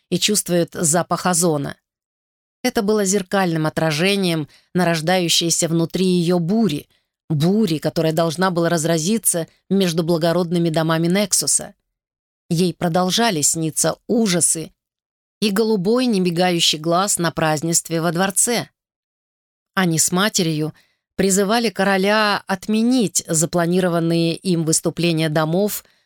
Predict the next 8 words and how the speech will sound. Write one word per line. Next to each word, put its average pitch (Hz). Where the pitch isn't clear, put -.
во 170
время 170
Ночи 170
богов, 190
но 170
он 165
ответил 156
отказом. 170